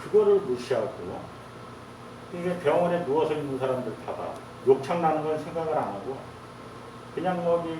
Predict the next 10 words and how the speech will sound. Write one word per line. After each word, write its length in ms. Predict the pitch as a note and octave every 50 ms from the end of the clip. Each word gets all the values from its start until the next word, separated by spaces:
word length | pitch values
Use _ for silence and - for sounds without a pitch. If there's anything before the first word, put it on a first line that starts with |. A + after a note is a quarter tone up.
| - -
저기 240 | - D#3 D3+ D#3 -
수술 320 | - B3+ - B3 A#3+ -
자국만 720 | G#3 G3+ F3+ E3 E3 E3 D#3 D#3 D3+ D3+ D3+ D3+ D3+ D3 C#3+
이거 160 | C3+ C3+ C#3+
아물면 720 | C#3 B2+ C3 D3 D#3 D#3+ E3+ E3 D#3+ D#3 D#3 D3+ D3+ D3+ - -
그게 180 | C#3+ E3 E3+ E3
다 180 | - C#3+ -
되는 260 | F3 E3 E3 D#3+ D#3+
줄 100 | D3 D3
알아. 360 | C#3+ - - - - - -